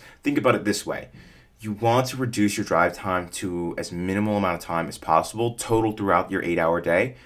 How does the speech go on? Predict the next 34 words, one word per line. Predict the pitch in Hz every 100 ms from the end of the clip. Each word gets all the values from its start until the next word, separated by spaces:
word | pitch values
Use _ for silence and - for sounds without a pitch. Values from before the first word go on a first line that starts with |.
| - - _ -
and | 123 131 123
in | - 104
between | 101 - 101 -
each | 87 -
property, | - 87 85 - - - _ _
getting | 95 98
properties | 101 87 - 92 -
closer | - 101 107 90
to | 87
each | 76
other, | 78 67 64 - -
incentivize | 101 - 107 107 98 90 -
closer, | - 98 95 - 92 90 -
uh, | 82 82
clients, | - 101 92 87
incentivize | 82 101 98 95 90 87
your | 92 92
current | - 92 82
clients | - 90 87 -
to | -
get | 92
their | 87
neighbors, | 85 90 104 123 139 - - - -
and | 98 101
not | 104
accepting | 120 - 120 101
clients | 101 92 95
that | 90
are | 92
super | - 101 87
far | 82 80
away | 92
from | 87 80
you. | 73